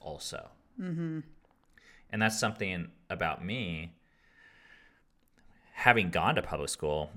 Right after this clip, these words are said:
Speaker 1: and gone to church most of my life, I know how to follow directions.
Speaker 2: But there's something about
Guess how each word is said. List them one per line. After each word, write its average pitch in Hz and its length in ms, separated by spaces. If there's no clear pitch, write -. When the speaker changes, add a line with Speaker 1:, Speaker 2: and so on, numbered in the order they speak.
Speaker 1:
and 87 200
gone 73 160
to 64 60
church - 380
most - 200
of - 40
my - 80
life, - 300
I - 120
know 101 340
how 73 140
to - 60
follow 57 260
directions. - 840
Speaker 2:
But 240 120
there's 262 200
something 285 420
about 170 580